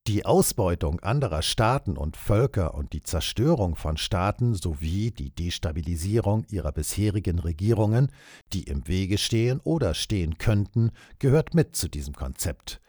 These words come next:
Und dies geschieht stets im Namen von Freiheit und Demokratie.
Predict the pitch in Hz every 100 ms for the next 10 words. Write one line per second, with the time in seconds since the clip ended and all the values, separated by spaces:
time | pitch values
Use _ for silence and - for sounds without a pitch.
0 | - - - 131 - 104 104 139 - 92
1 | - 92 - - 117 127 - 78 85 104
2 | 110 87 - 64 62 - 76 82 73 85
3 | 87 - - 62 - 69 65 - 67 104
4 | 73